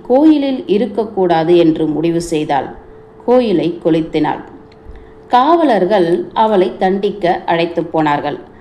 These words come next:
அவளை காப்பாற்ற முன்வந்த வழக்கறிஞர்களை தடுத்து,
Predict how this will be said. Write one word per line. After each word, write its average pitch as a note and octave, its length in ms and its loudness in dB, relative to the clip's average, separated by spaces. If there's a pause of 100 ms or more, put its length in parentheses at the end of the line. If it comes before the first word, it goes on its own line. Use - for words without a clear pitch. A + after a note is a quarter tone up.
(320)
அவளை B3 460 2
காப்பாற்ற C#4 760 0
முன்வந்த F#3+ 680 2 (300)
வழக்கறிஞர்களை F#3 1120 0
தடுத்து, D#3+ 640 -2